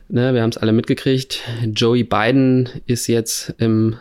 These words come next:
im Weißen Haus und räumt erstmal mit dem ganzen Mist auf, äh, den der Trump verbrochen hat.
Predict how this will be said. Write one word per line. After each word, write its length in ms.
im 160
Weißen 360
Haus 360
und 480
räumt 400
erstmal 280
mit 140
dem 140
ganzen 400
Mist 260
auf, 400
äh, 220
den 180
der 140
Trump 300
verbrochen 460
hat. 200